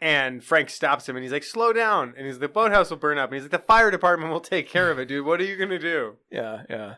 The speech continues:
Speaker 2: And also, if they're there, maybe they're trying to distract us, you know, like, let's just s-, keep on, like, Frank's pretty level-headed.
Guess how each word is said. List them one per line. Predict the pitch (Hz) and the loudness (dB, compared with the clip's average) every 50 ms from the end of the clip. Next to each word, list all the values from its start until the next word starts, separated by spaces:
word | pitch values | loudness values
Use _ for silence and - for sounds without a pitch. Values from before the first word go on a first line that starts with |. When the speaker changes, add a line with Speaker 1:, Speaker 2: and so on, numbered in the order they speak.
| _ - | _ -6
Speaker 2:
And | - 180 185 | -2 0 4
also, | 196 220 208 - 214 208 196 185 | 4 4 4 4 4 4 4 2
if | 185 180 175 | 0 -2 0
they're | - 185 180 175 | 0 0 2 2
there, | 156 180 190 196 190 175 | 2 4 6 6 6 6
maybe | 165 165 165 170 165 | 4 2 0 0 -2
they're | 165 165 | -2 -2
trying | - 175 165 160 | -2 -2 -4 -4
to | 151 | -4
distract | 139 147 - - - 190 180 175 180 170 - 190 | -8 -10 -6 0 2 4 4 4 4 2 2 2
us, | 180 180 175 175 175 170 170 165 - - | 4 4 6 6 4 4 2 0 -4 -4
you | 180 | -2
know, | 170 165 165 165 160 | 0 0 2 0 0
like, | 160 160 160 160 | 0 -2 -4 -4
let's | 208 214 - | -6 -6 -6
just | 254 226 - - - - | -8 -12 -12 -12 -14 -16
s-, | - - - - - _ _ _ - | -16 -14 -14 -16 -16 _ _ _ -12
keep | - 208 - | -10 -8 -6
on, | 202 202 | -2 0
like, | 208 208 202 - - - _ | 0 0 -2 -4 -20 -20 _
Frank's | - - 466 554 554 - | 0 0 0 2 0 -2
pretty | - - 349 320 | 0 0 0 2
level-headed. | 247 226 220 208 196 165 151 165 160 139 120 107 98 - | 4 4 2 4 2 0 2 0 0 0 -2 -10 -16 -20